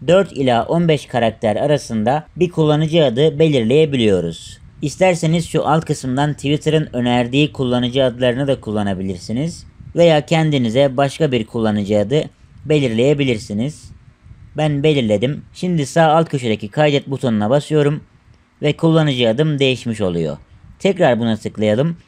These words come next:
Bir değişme sınırı var mı onu merak ediyorum. Örneğin bu sefer bir öneri kullanalım mesela. Bunu kullanalım. Tekrar kaydedeyim.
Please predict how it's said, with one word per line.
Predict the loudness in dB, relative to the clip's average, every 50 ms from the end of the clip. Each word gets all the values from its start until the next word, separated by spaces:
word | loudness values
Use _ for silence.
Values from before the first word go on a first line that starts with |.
| -20 -20 -20 _ _
Bir | -4 -2 0
değişme | 2 2 2 2 0 -2 -2 -2
sınırı | -2 -2 -2 0 0 2 4
var | 4 4 4 2
mı | 2 -2 -2
onu | -2 -2 -2 -2 0
merak | 0 0 2 2 0 0 -2 -4
ediyorum. | -6 -2 -2 0 0 0 -2 -4 -6 -8 -10 _ 0
Örneğin | 2 2 2 2 0 0 -2 -2
bu | -2
sefer | -2 -4 -2 0 0 0 0 0 -2
bir | -2 -2
öneri | -2 0 0 0 0 -2
kullanalım | -2 -4 -4 -2 -2 -2 -2 -2 -2 -4
mesela. | -4 -6 -6 -6 -4 -2 -2 -2 -2 -4 -8 _ _ -20 _ _ _ -20 _ _ -20 _ _ -12
Bunu | -6 -2 0 2 2 0 0
kullanalım. | -2 -2 0 0 0 0 0 0 -2 -2 -4 -6 -10 -14 -20 _ _ _ _ -6
Tekrar | -4 -2 0 0 0 0 0 -2
kaydedeyim. | -2 -2 -2 -2 -2 -2 -2 -2 -2 -2 -4 -6 -10